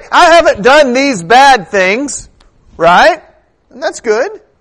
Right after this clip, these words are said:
"I haven't robbed people and all that." Yeah, that's good. And the,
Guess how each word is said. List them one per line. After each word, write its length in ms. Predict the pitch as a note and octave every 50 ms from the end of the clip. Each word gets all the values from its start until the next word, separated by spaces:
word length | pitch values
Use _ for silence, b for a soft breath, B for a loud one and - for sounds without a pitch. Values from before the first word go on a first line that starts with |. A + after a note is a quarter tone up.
| _ _ _ _ _ _ _ -
"I 140 | C3 D3
haven't 220 | F#3+ C4 E4+ - -
robbed 440 | C#3+ C#3+ D3+ E3 F3 F#3+ F#3 - -
people 580 | G3+ G3+ G#3 G3 - G#3+ A3 A#3+ B3+ B3 A#3
and 220 | F#3 C#3+ C3+ B2+ _ b b b b b b
all 180 | - C#3+ F3 G#3
that." 100 | A3 -
Yeah, 300 | G#3+ C#4 G4 A4 F#4 G4+
that's 160 | - - -
good. 320 | - A3 G3 G#3 B3 D4+
And 500 | C4+ _ _ - - - D#4 F#4 G#4 G#4
the, 220 | F#4 D4 G#3+ -